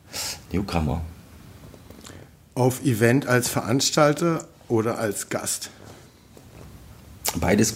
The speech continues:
Speaker 1: cool, wirklich.
Speaker 2: Einziehen oder ausziehen?
Speaker 1: Einziehen.
Speaker 2: Vielen Dank und viel Erfolg und Glück für die nächsten Vorhaben,
Speaker 1: Merci.
Speaker 2: Tage und Monate.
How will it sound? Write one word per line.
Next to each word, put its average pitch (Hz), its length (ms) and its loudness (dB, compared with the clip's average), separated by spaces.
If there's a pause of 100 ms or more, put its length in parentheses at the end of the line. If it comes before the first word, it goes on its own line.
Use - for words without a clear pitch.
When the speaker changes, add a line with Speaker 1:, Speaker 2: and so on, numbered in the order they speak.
Speaker 1:
cool, 101 180 4 (320)
wirklich. 90 300 0 (1200)
Speaker 2:
Einziehen 160 680 6
oder 120 280 4
ausziehen? 90 640 -4 (2250)
Speaker 1:
Einziehen. 87 600 2 (1800)
Speaker 2:
Vielen 190 360 6
Dank 170 320 6 (260)
und 127 100 -4
viel 143 220 4
Erfolg 143 460 6
und 131 200 -2
Glück 139 220 0
für - 200 -6
die 131 120 -2
nächsten 123 460 -2
Vorhaben, 110 600 0 (240)
Speaker 1:
Merci. 101 280 4
Speaker 2:
Tage - 100 4
und 98 80 0
Monate. 107 440 -4